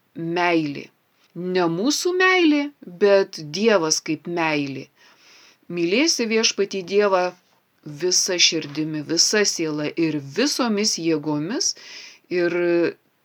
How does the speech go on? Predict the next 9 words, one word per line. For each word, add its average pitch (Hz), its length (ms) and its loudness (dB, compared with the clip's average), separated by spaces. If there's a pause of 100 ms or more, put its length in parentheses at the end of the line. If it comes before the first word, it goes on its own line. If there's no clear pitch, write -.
(140)
ta 233 140 0
meilė, 208 640 0 (480)
kryžiaus 214 500 0
Jonas 208 380 0
sako, 202 340 2
tokia 190 320 0
pat 208 460 -2
netikėtai 180 1040 -4
yra 180 280 0